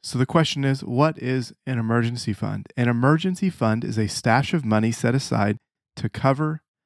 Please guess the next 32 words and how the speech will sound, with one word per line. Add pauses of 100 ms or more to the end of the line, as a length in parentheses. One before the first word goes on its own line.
(220)
the
financial
surprises
life
throws
your
way. (480)
These (120)
unexpected (380)
expenses
and
events (100)
can
be (140)
stressful
and
costly.
Here
are
some
of
the
top
emergencies
people
face: (540)
job
loss, (540)
medical
or
dental (260)
emergency,